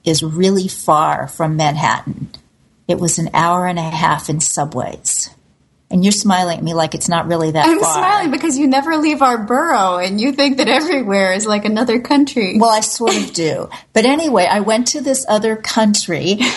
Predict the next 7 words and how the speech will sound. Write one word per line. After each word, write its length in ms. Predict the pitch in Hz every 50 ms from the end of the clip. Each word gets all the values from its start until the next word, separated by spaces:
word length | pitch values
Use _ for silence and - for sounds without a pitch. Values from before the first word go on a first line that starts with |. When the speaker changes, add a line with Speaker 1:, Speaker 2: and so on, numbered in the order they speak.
| - - - - _ -
Speaker 1:
and, 420 | 214 202 196 196 196 196 185 - - -
and 260 | 202 190 190 185 180
we 240 | 196 190 185 190 185 -
adopted 640 | 196 190 - 208 185 175 190 196 - - 240 233 233
little 240 | 233 233 254 269 254
Forbes, 640 | - - 185 170 165 165 170 165 - - - - - _ _ _ _ _ _ _ _ _ _ _ _ _
skinny. 1000 | - - - - - - - - 254 254 262 247 208 165 143 131 - 95 92 -